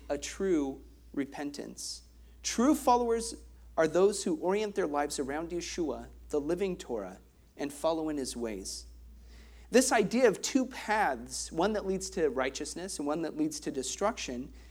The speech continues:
is also reflected in many early Jewish texts. You see this idea all the time. There are two paths, and you have to choose one. It's like in The Matrix, right? There's the blue pill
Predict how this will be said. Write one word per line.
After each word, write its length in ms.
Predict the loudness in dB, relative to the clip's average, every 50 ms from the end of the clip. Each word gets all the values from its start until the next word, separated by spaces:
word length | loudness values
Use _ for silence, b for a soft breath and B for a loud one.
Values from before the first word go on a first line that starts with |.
| b b b
is 160 | 4 4 6
also 300 | 6 4 4 2 2 2
reflected 560 | 4 2 2 2 0 0 0 0 0 -2 0
in 100 | 0 0
many 260 | 0 0 2 0 0
early 340 | 0 2 2 2 2 2 0
Jewish 360 | 0 0 -4 -4 -4 -6 -8
texts. 520 | -8 -8 -10 -10 -10 -12 -16 -14 -14 -16 -18 b b b
You 140 | -6 -4 -4
see 160 | -2 -2 -2
this 200 | 0 -2 -2 0
idea 260 | 0 0 2 4 4
all 260 | 4 4 4 4 4 4
the 100 | 2 -2
time. 400 | -4 -4 -4 -4 -4 -6 -6 -2
There 120 | -2 -2
are 20 |
two 220 | -2 -2 -2 -4 -2
paths, 560 | 0 2 2 4 4 4 2 2 -2 -6 -10 b b b b b
and 100 | 0 0
you 80 | 0
have 200 | 0 0 -2 -2 -2
to 60 | -4
choose 300 | -4 -4 -4 -4 -4 -4
one. 300 | -6 -8 -8 -8 -10 -14 -18 -20 _ -20 b b b b b b
It's 100 | b 0
like 120 | 0 2 2
in 80 | 4
The 60 | 4 4
Matrix, 540 | 4 4 4 2 2 0 -4 -4 -2 -2
right? 180 | -2 0 0 0
There's 180 | 0 0 0 0
the 80 | -2
blue 240 | -2 0 2 2 2
pill 360 | 2 0 -4 -4 -4 -6 -6